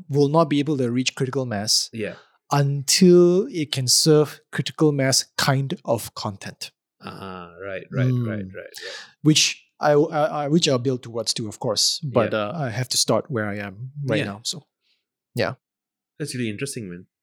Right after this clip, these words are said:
Speaker 1: Mm. Yeah. I love, I mean, I, I, I love theatre. I love being in theatre.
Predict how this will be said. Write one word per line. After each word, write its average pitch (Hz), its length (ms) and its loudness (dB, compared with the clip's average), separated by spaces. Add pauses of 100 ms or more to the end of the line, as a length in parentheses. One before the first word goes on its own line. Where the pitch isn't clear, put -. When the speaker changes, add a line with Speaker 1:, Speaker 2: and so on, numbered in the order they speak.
Speaker 1:
Mm. 98 240 -10 (1000)
Yeah. 107 220 0 (520)
I 117 80 4
love, 123 280 2
I 127 100 -6
mean, 117 240 -6
I, 107 100 -6 (120)
I, 113 180 -6
I 113 120 -6
love 113 220 -2
theatre. 113 460 -4
I - 20 -10
love 113 240 -10
being 120 180 -2
in 107 80 -8
theatre. 104 360 -8